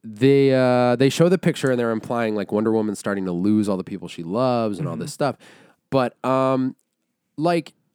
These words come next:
Speaker 1: I, well, I guess that's fine. I guess I can allow that.
Speaker 2: <laughs> It's
Speaker 1: If,
Speaker 2: the
Speaker 1: if her
Speaker 2: past.
Speaker 1: losing everyone else is causing her to, like, think about Steve,
Speaker 2: Yeah.
Speaker 1: I guess,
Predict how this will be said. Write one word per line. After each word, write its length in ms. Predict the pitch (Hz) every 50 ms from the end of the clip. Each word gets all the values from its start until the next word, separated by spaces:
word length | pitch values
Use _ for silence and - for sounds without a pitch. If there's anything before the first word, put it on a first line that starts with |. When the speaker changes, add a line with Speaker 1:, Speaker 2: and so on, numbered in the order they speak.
| _ _ _ _ _ _ _ _ _
Speaker 1:
I, 140 | 135 147 - - _ _ _ _ _ _ _ _ _ _ _ _ _ - - - - - -
well, 340 | 160 175 180 170 165 151 -
I 100 | 151 165
guess 220 | 151 180 175 - -
that's 180 | 101 92 -
fine. 380 | - - - - 76 71 69 - - _
I 100 | 113 139
guess 200 | 143 170 160 -
I 80 | 165 147
can 140 | - 131 113
allow 380 | 104 92 82 78 78 78 80
that. 380 | 80 85 85 80 78 76 - - -
Speaker 2:
<laughs> 40 | - - - - - - - - - - - 165 - - 349 - -
It's 200 | 190 185 170 131
Speaker 1:
If, 20 | 151 143
Speaker 2:
the 40 | 180
Speaker 1:
if 100 | 196 143
her 220 | 123 113 196 208 196
Speaker 2:
past. 80 | 180 175
Speaker 1:
losing 360 | 180 190 180 156 175 165 151
everyone 480 | - 139 143 139 160 156 151 139 131 127
else 540 | - 117 120 120 123 123 120 - - - - _
is 180 | 110 110 107 -
causing 420 | - 120 110 113 107 113 107 104
her 180 | 110 110 107 101
to, 160 | - - 104
like, 280 | 98 95 92 90 -
think 220 | - - 104 95 -
about 240 | 90 92 85 76 -
Steve, 480 | - - 87 87 87 87 85 80 -
Speaker 2:
Yeah. 240 | 127 127 110 85 80
Speaker 1:
I 60 | 95
guess, 340 | 87 104 101 95 - -